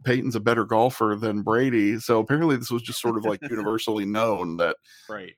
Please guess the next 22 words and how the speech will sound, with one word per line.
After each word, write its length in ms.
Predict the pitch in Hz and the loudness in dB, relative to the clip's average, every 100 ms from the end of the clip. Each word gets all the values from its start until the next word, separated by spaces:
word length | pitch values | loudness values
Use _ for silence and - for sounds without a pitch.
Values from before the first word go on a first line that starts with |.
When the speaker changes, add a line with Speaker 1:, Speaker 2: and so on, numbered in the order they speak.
| - | 2
Speaker 1:
Peyton 240 | 110 101 | 2 2
apparently 460 | 104 110 104 76 92 | 0 2 2 2 0
was, 260 | 82 85 - | -2 -2 2
uh, 220 | 98 90 | 2 2
was 140 | 87 - | 0 -2
supposed 300 | 107 107 - | 2 0 0
to 60 | - | 0
be 100 | 98 | 0
the 100 | 95 | 2
better 220 | 104 92 | 2 2
golfer 380 | 95 101 - 90 | 4 2 2 -2
going 260 | 98 95 | 0 0
into 200 | 104 101 | 0 0
this 200 | 90 78 - | -2 -2 -4
thing. 260 | 92 - | -4 -4
So, 260 | - 123 - - - - - | 0 2 2 -4 -20 -20 -10
you 60 | - | -2
know, 160 | 90 92 - | 0 -2 -4
uh, 580 | 101 78 71 82 - 101 | -4 0 2 0 2 0
Tiger 340 | - 104 98 101 | 2 2 4 4
had 240 | 107 101 | 4 6
the 180 | 92 | 4